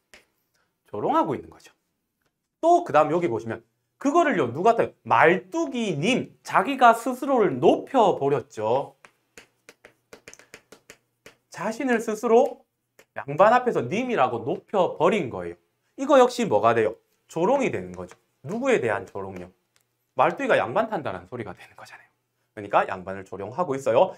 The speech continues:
일단 이걸 타고요. 서양 영미, 법덕, 동양 삼국,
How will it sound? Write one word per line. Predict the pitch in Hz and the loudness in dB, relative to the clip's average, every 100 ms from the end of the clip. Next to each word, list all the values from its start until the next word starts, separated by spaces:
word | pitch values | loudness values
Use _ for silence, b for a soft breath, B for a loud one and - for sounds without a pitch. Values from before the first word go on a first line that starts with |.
| B | B
일단 | - 226 - 220 247 - - | -14 -10 4 4 4 -2 -8
이걸 | 156 147 147 | -2 -2 -2
타고요. | 247 233 208 190 _ - | -8 0 0 0 _ -20
서양 | - 233 240 240 254 254 151 | -8 -2 0 4 2 2 -2
영미, | 120 120 143 226 240 B B B - | -2 -2 -2 -2 -2 B B B 0
법덕, | 170 - - - 220 - _ - | 0 0 0 2 2 0 _ -12
동양 | 135 131 131 160 220 247 | -10 -8 -4 -2 -2 -4
삼국, | 233 - 175 165 165 247 - | -10 -12 -10 -8 -4 -6 -8